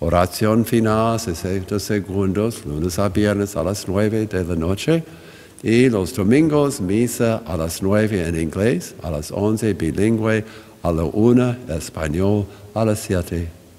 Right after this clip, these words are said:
P M español. La oración hoy día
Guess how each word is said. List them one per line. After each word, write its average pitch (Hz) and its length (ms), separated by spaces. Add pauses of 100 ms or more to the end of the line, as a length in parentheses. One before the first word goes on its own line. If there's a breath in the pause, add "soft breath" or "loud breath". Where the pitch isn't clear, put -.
(160)
P 87 260
M 78 320 (280)
español. 71 540 (2750 loud breath)
La 143 60
oración 156 480
hoy 143 100
día 156 380